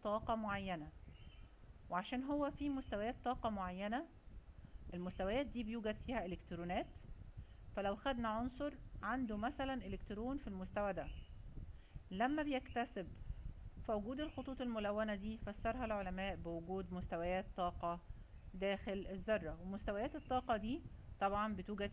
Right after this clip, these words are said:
فيها الإلكترونات. دي لو حصل إن إلكترون انتقل من مستوى طاقة إلى مستوى طاقة آخر، إلى مستوى طاقة أعلى، فبنسمي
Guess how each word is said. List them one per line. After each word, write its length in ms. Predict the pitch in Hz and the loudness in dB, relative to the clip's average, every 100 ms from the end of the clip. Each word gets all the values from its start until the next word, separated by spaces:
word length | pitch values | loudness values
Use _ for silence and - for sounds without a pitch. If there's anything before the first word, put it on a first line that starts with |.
| - | -2
فيها 200 | 190 214 | 0 0
الإلكترونات. 720 | 190 240 - 269 269 269 269 - - - - - - - | 2 -2 -2 0 2 0 -2 -6 -10 -10 -8 -10 -8 -6
دي 240 | 160 151 147 | -4 -4 -2
لو 260 | 175 254 | 2 2
حصل 540 | 262 - 277 240 190 160 - | 2 2 2 2 0 0 -2
إن 220 | 180 180 | -2 -2
إلكترون 720 | 170 180 175 - 208 214 190 | -2 -2 -2 -2 0 0 0
انتقل 560 | 165 175 - 277 247 220 | -2 -6 0 2 4 2
من 160 | 190 185 | 0 -2
مستوى 420 | 185 - 202 202 | -2 2 4 4
طاقة 340 | 202 190 180 | 2 2 2
إلى 140 | 175 202 | 2 2
مستوى 420 | 202 - 208 196 | 0 2 2 4
طاقة 540 | 202 196 175 - 185 | 2 2 0 2 4
آخر، 320 | 208 269 339 381 - - - - - - - | 4 4 4 2 -8 -16 -16 -18 -20 -20 -6
إلى 160 | 208 196 | 0 2
مستوى 340 | 190 185 196 | 0 2 2
طاقة 380 | 196 196 - - | 4 2 0 2
أعلى، 380 | 202 196 226 392 - - - - | 4 4 4 2 -2 -10 -12 -2
فبنسمي 800 | 196 202 - 262 269 277 294 | 0 0 2 2 2 0 0